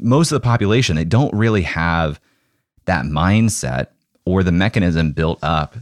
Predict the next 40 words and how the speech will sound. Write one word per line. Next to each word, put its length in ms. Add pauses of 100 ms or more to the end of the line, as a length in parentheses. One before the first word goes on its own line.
(100)
to 100
do 180
that. 320 (500)
And 100
for 60
me, 180
it's 160
like, 160
"Okay, 180
well, 300
if, 240
if 260
we 100
have 260
to 260
cover 260
this 180
unexpected 560
cost, 460
like, 220
what 120
can 120
we 100
do 340 (320)
to 100
generate 440
that 280
from 140
the 80
business, 440
from 240
the 80
platform 440
that 120
we 100
have 140
built?" 260
Which 160
is 80
awesome. 400